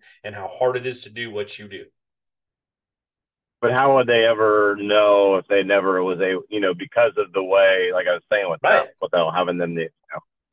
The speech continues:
Speaker 2: they don't
Speaker 1: It
Speaker 2: really, they haven't been afforded the opportunity to even know. And I, you're never gonna change that, I don't
Speaker 1: No.
Speaker 2: think,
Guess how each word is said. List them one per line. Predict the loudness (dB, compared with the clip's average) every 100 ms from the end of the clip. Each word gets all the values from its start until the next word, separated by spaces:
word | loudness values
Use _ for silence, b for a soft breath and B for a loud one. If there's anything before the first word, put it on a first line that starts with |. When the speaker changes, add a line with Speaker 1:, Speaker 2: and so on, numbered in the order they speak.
| _ 0
Speaker 2:
they | 2
don't | 4 2
Speaker 1:
It |
Speaker 2:
really, | 2 2 0 0
they | 0
haven't | 2 2 0 0
been | 0
afforded | 0 0 0 0
the | 2
opportunity | 2 2 -2 0 -2 0 -2
to |
even | -4 -4 -4
know. | -2 -2 -2 -6 _ _ _ _ -4
And | 0
I, | 0 -4 _ -20 _
you're | -2 2
never | 4 4 2
gonna | 0 0
change | 0 0 0 -2 0
that, | 2 2 0 _ _
I | -8
don't | -8 -4
Speaker 1:
No. | -2
Speaker 2:
think, | -2